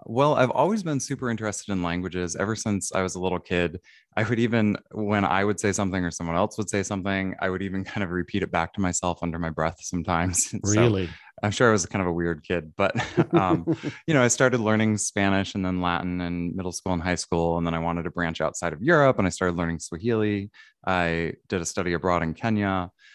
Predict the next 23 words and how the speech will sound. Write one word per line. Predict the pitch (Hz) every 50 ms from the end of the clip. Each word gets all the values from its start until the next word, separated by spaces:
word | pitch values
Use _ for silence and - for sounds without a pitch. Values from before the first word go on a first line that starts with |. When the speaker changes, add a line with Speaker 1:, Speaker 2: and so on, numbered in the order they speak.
| - - _ -
Speaker 1:
And | 120 117 120 -
I've | 120 120
always | 151 170 175 156 123
been | 135 123 120
interested | 107 117 110 117 110 101 - - - 98 90
in | 90 90 101
languages. | 135 170 170 151 139 123 120 113 101 -
And | - 101 107
then | 110 107 107 104 104 -
I | 95 95
got | 92 110 120 - - -
to | - 104 95 95 - -
undergrad. | 135 156 151 104 95 90 87 85 85 90
I | 87
went | 90 - - -
to | 98 92 87 - -
undergrad | 95 92 95 85 92 90 87 85
at | 85 -
William | 82 95 98 98 101
and | 101 98
Mary | 95 87 85 85 87 95 113 117 92
in | 92 82
Virginia. | - 98 85 90 85 82 80 87 110